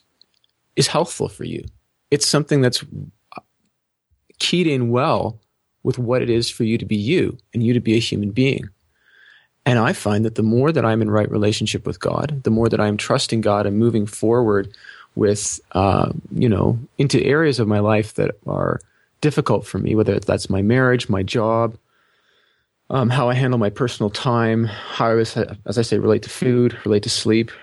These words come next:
relate to exercise. Um, that these things, that as I go through this, um, I, I like myself more and I enjoy existing and being more.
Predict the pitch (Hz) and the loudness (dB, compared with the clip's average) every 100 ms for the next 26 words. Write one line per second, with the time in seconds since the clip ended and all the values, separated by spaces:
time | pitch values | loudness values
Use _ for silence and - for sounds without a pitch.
0 | - 104 95 - 120 - - - 104 104 | -8 -2 0 0 -2 -2 -2 0 2 2
1 | 104 - _ _ _ _ _ _ _ _ | -2 -8 _ _ _ _ _ _ _ _
2 | - 107 101 95 101 95 _ _ _ _ | -6 -4 -4 -4 -8 -10 _ _ _ _
3 | _ _ _ _ - 127 107 107 135 147 | _ _ _ _ -2 -2 -2 0 2 2
4 | - 127 113 110 107 - - - 135 120 | 0 2 2 2 2 0 -4 -2 2 2
5 | 127 113 117 117 - 202 104 110 - - | 2 2 2 0 0 0 0 -2 -8 -10
6 | - 110 110 104 - _ _ _ - - | -4 0 0 -2 -8 _ _ _ -14 -12
7 | - - - - - 135 131 131 151 170 | -12 -14 -20 -20 -4 0 2 2 2 0
8 | - - _ _ _ _ _ _ _ _ | -6 -12 _ _ _ _ _ _ _ _
9 | _ _ _ _ _ - 139 - 151 170 | _ _ _ _ _ -4 -2 0 2 0
10 | - 143 135 131 120 _ _ - 123 123 | 0 2 4 2 -2 _ _ -6 -2 2
11 | 123 113 104 127 131 123 123 - _ _ | 2 0 0 2 4 2 0 -6 _ _
12 | 110 107 _ - 104 107 143 - 120 104 | -16 -16 _ -6 -2 0 0 0 -2 -4
13 | 104 _ - 123 101 139 135 107 107 101 | -10 _ -6 -6 0 2 4 2 -2 -10
14 | - 117 104 95 | -4 -2 -2 -4